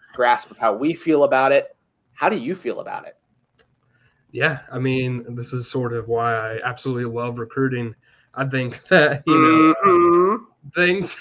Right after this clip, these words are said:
Speaker 2: <laughs> things change, man. And, and, and that's the thing you have to remember about these guys. Obviously, they're, they're still, you know, going through high school. They're still making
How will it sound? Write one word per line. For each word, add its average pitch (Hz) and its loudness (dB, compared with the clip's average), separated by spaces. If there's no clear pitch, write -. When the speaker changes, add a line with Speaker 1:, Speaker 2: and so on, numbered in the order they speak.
Speaker 2:
<laughs> 151 -2
things 233 -2
change, 175 -6
man. 123 -8
And, 165 -8
and, 185 -6
and 196 -8
that's 240 -4
the 214 -12
thing 170 -8
you 160 -4
have 156 -4
to 143 -4
remember 127 -6
about 123 -10
these 120 -16
guys. 120 -8
Obviously, 139 -8
they're, 120 -6
they're 120 -14
still, 127 -10
you 120 -16
know, 107 -16
going 120 -12
through 120 -12
high 147 -6
school. 147 -10
They're 123 -10
still 127 -14
making 120 -14